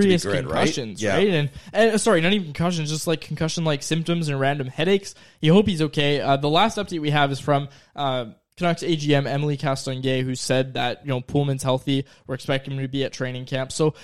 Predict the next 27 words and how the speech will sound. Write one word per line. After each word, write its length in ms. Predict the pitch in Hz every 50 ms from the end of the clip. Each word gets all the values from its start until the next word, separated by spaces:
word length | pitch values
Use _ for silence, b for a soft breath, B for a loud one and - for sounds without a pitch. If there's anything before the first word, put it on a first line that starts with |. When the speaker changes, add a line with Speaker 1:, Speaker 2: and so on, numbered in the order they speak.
| B B B
Speaker 1:
it, 100 | 233 247
it's 320 | 247 226 240 240 202 -
good 180 | - 277 254 240
to 80 | 185
see. 240 | - - 208 240 254
But 100 | 233 254
yeah, 140 | 277 277 170
like, 260 | 143 143 143 143 160
as 220 | 156 156 151 -
in 140 | - 196 185
terms 220 | - 220 233 233 202
of 100 | 175 156
his 100 | 151 156
on-ice 360 | 160 170 165 160 160 147 -
play, 300 | - 196 226 240 226 220 b b b b b -
I 100 | - 202
didn't 220 | 254 277 247 202
see 140 | - 226 247
anything. 360 | 262 214 156 - 156 147 143
But 140 | 143 151 -
the 100 | 180 196
interesting 420 | 226 226 - 269 247 - 240 202 180
thing 160 | 196 202 202
is 180 | 185 160 147 165
you 40 |
mentioned, 380 | 165 175 196 196 240 233 208 175
like, 200 | 170 156 143